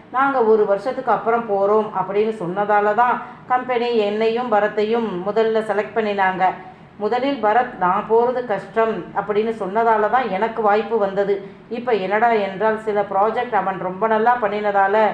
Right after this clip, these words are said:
கிளையண்ட் அவனைத்தான் அனுப்ப சொல்றாங்க. அதுதான் அவன் போறான். அப்புறம் வர்ற வாய்ப்பு சீனியர்களுக்கு போய்விடும். எனக்கு வர மூணு வருஷமாவது ஆகும். என்னோட கனவு கோட்டையை மூடிட்டானுங்கப்பா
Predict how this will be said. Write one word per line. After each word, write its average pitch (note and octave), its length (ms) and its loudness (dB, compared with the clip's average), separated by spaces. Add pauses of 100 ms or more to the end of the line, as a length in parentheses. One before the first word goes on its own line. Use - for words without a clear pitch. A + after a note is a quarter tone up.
(340)
கிளையண்ட் A3 400 0
அவனைத்தான் G#3+ 560 2
அனுப்ப A3 280 0
சொல்றாங்க. F#3+ 640 0 (320)
அதுதான் G#3+ 560 2
அவன் F#3 300 -2
போறான். G3+ 440 2 (580)
அப்புறம் A3 520 0
வர்ற G#3+ 240 2
வாய்ப்பு G#3 400 2
சீனியர்களுக்கு A#3+ 680 -2
போய்விடும். G3 580 -2 (100)
எனக்கு G3 380 -4
வர A#3 480 4
மூணு G#3 220 0
வருஷமாவது A3 600 0
ஆகும். G3+ 460 4 (360)
என்னோட F#3+ 400 0
கனவு G#3+ 400 0
கோட்டையை G#3 440 4
மூடிட்டானுங்கப்பா F#3+ 1120 0